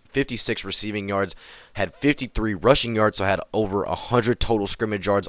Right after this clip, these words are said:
on the day against Minnesota, which he looked like he could not be stopped whatsoever. Also was able to get into the end zone twice in this game. Both of those were rushing touchdowns, one of which was at the goal line. And then for the Minnesota Vikings, their offense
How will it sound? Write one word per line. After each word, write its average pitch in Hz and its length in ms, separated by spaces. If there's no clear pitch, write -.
on 104 160
the 98 100
day 101 220
against 95 240
Minnesota, 98 480
which 90 260
he 143 220
looked 120 220
like 101 160
he 120 140
could 101 140
not 95 260
be 87 120
stopped - 560
whatsoever. 104 800
Also 123 280
was 104 120
able 107 220
to 95 60
get 113 140
into 98 180
the 87 100
end 101 180
zone 95 280
twice 107 540
in 101 100
this 90 140
game. 101 340
Both 104 180
of 95 120
those 95 240
were 90 120
rushing 95 380
touchdowns, 95 600
one 104 260
of 95 100
which 98 200
was 90 160
at 101 180
the 95 80
goal 120 340
line. 101 280
And 131 140
then 202 100
for 202 80
the 170 80
Minnesota 175 380
Vikings, 113 540
their 156 180
offense 151 520